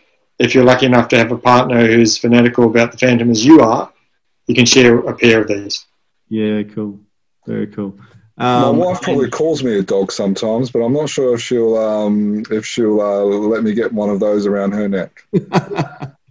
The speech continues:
Speaker 1: Well, we do have, if you go down a little bit further there, Dan,
Speaker 2: Yep.
Speaker 1: there's the Good Mark pendant.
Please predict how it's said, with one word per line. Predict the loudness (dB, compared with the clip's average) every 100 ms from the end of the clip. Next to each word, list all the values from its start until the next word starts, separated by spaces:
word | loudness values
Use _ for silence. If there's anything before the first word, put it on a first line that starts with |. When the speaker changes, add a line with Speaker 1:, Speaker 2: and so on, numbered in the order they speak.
| _ 4
Speaker 1:
Well, | 6 8 10 10 8 2 _ -2
we | -2
do | 4 6 6
have, | 6 4 4
if | 2 0
you |
go | 2 6
down | 4
a | 4
little | 2
bit | 2 0
further | 0 2 4 2
there, | 2 2
Dan, | 2 0 0 -6 _ _ _ -4
Speaker 2:
Yep. | -4 -6 _ _ _ _ _ _ _ _ _ 4
Speaker 1:
there's | 6 6
the | 0
Good | 2 4 4
Mark | 2 0 0
pendant. | 0 0 -2